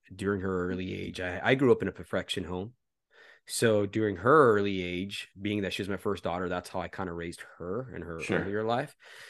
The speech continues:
Speaker 1: So she thought she had to always be perfect, and she would always voice that out, 'cause what's in your heart's gonna come out of your mouth.
Speaker 2: Yeah.
Speaker 1: That's a, that's, that's a truth. Okay.
Speaker 2: Sure.
Speaker 1: So she kept speaking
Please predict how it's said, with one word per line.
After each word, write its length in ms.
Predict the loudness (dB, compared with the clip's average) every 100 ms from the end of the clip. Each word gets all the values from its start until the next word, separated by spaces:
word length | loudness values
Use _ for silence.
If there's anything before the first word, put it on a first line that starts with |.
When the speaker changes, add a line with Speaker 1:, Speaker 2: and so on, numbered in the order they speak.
| -2
Speaker 1:
So 240 | 6 6
she 220 | 6 4
thought 280 | 4 4 4
she 160 | 2 2
had 160 | 0
to 80 | -2
always 280 | -2 -2 -2
be 120 | -6
perfect, 420 | -4 -4 -4 -8
and 80 | -6
she 140 | -4
would 80 | -2
always 280 | -2 -4 -6
voice 380 | -8 -6 -6 -4
that 160 | -2
out, 200 | 0 -2
'cause 160 | -4 -6
what's 220 | -6 0
in 100 | 2
your 120 | 2
heart's 240 | 2 0 -2
gonna 160 | -8
come 160 | -6 -4
out 140 | -4
of 40 | -4
your 100 | -6
mouth. 340 | -10 -10 -20 _ _ _ _
Speaker 2:
Yeah. 120 | 0 0
Speaker 1:
That's 140 | 0
a, 40 | -8 _
that's, 220 | 0 0
that's 220 | 0 0 -2
a 40 |
truth. 380 | 2 2 2 -10 _ _ -14
Okay. 220 | -4 0
Speaker 2:
Sure. 200 | 0 -2 -8 -18 -14
Speaker 1:
So 300 | -4 4 6
she 160 | 6 4
kept 240 | 2 4
speaking 880 | 2 0 4 6 6 4 4 0